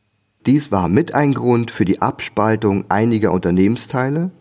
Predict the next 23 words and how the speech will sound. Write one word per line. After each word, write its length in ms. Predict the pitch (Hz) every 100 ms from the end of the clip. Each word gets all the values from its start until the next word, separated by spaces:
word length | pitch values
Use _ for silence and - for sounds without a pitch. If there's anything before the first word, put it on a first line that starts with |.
| _ _ _ _
in 140 | 147
das 220 | 165 110 85
neue 300 | 92 117 127
Unternehmen 520 | 123 113 110 107 107 -
Fortive 680 | - 98 107 113 92 90
Corporation 760 | - 92 90 95 92 90 95 90 -
im 200 | 117 120
Jahr 240 | 117 117
zweitausendsechzehn. 1160 | 113 113 113 107 110 120 - 78 - - 65 - - _ _ _ _ _ _ _ _ _ _
Anhand 360 | - 113 143 151
der 80 | 123
nächsten 500 | 156 220 - - 104
Grafiken 640 | 92 110 170 180 170 170
in 160 | 123 117
meinem 360 | 107 95 85
Blogartikel, 840 | - 87 95 139 - 151 165 180 220 - _ _ _ _
die 200 | 101 90
ich 140 | 92 -
von 420 | 95 87 85 87
Guru 340 | 135 180 170
Focus 560 | 160 156 156 143 139 -
bekommen 500 | - - 95 104 123
habe, 380 | 120 127 143